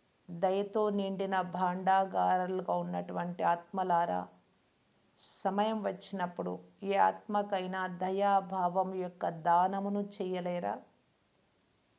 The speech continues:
నిండియున్న భండాగారం నుండి అంచెలు ఇచ్చినట్టయితే బ్రాహ్మణ పరివారం యొక్క సమస్యలన్నీ సమాప్తమైపోతాయి.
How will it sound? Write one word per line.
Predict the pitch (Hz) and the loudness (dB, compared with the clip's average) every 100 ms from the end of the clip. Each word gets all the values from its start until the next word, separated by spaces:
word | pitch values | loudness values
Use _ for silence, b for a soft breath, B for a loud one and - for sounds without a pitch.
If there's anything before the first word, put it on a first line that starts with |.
| - | -10
నిండియున్న | 190 196 214 226 247 240 233 233 233 | -4 0 2 2 2 2 2 2 2
భండాగారం | 196 190 185 190 196 196 196 185 190 190 185 | 2 0 2 6 6 4 4 4 4 0 -2
నుండి | 180 180 180 - | -6 -6 -6 0
అంచెలు | 185 202 202 - 214 | 0 0 -4 -4 -2
ఇచ్చినట్టయితే | 208 190 - 196 180 180 180 175 175 180 180 180 _ _ _ _ _ _ - | -2 -6 -10 -6 -6 -6 -4 -6 -6 -8 -8 -12 _ _ _ _ _ _ -14
బ్రాహ్మణ | 185 180 196 202 214 220 214 | -8 4 6 6 4 0 0
పరివారం | 208 190 185 185 190 190 180 | 0 0 2 2 2 2 -4
యొక్క | 175 175 185 | -6 -4 -6
సమస్యలన్నీ | 185 - 180 180 185 - - 196 180 175 180 185 | -6 -8 -6 -4 -6 -8 -6 -2 -2 -2 -4 -8
సమాప్తమైపోతాయి. | 185 - 180 175 175 180 - 190 180 165 165 165 - 175 | -10 -6 -4 -2 -4 -4 -4 -2 -2 -2 -4 -8 -6 -8